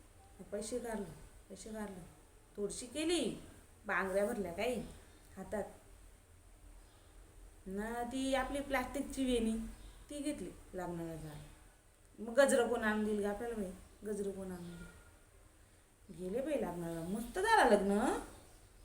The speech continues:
ते आपल्यासारखी पद्धत नाही का नाही? आपल्यासारखी पद्धत कुठे आहे इथं? आपल्या इकडे कशी धावला गात्यात का नाही? तिथं धावला नाही ना, बिवला नाही गं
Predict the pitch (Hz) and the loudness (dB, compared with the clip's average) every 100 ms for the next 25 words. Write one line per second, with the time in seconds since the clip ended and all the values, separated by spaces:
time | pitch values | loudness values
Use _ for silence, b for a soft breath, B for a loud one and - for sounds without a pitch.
0 | 196 190 180 277 359 453 427 220 269 277 | -8 -4 0 0 4 2 2 2 2 4
1 | 339 359 359 359 254 - - - - - | 2 2 2 2 2 -2 -10 -18 -20 -20
2 | - - - - - - - - 180 247 | -20 -20 -20 -20 -20 -20 -20 -16 -12 -6
3 | 359 277 175 247 254 302 - 330 285 180 | -4 -4 -4 -4 -2 -4 -4 -4 -2 -4
4 | - 185 - - - - - - - - | -6 -10 -14 -20 -20 -20 -20 -20 -20 -20
5 | - - - - - - - - - 170 | -20 -20 -20 -18 -18 -18 -18 -20 -16 -12
6 | 220 269 302 302 302 294 269 247 190 165 | -6 -2 -2 -2 -4 -2 2 4 4 4
7 | 156 180 214 208 226 214 165 - - - | 2 2 0 -2 -4 -4 -6 -14 -20 -20
8 | - - 311 - 269 254 185 170 208 240 | -20 -12 -8 0 2 2 2 -2 -4 -4
9 | 240 233 233 240 240 202 | -2 0 -2 -2 -4 -6